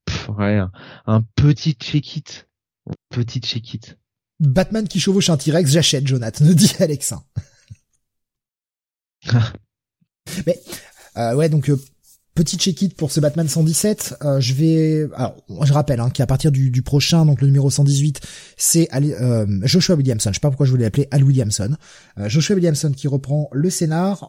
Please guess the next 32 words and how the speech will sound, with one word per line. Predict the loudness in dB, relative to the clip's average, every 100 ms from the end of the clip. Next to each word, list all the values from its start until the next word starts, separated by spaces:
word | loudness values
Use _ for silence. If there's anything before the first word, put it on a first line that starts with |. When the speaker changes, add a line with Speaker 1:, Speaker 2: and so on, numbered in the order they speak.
| -2
Speaker 2:
On | 0 2 2
nous | 2 2
annonce | 0 -2
quand | -6
même | -6 -4
un | -4
Batman | -4 -4 -4
qui | -4
va | -4
quitter | -4 -6 -2 0
Gotham, | 2 0 0 0
donc, | -2 -8 -10
euh, | -12
bon. | -10 -12 -14 _ _ _ -18 -18 _ -20 _
Ça, | -6 -2
ça | -2
me | -4
vend | -4
moyennement | 0 2 2 4 4 4
du | 4
rêve, | 4 2 0
mais | -6
on |
verra | -4 -4
bien. | -2 0 0 -4
Je | -12 -12
fais | -10
confiance | -8 -4 -2 0 0
à | -2 -2 -2
Williamson | -2 -2 -2 -2 -2 -4
quand | -6
même. | -4 -6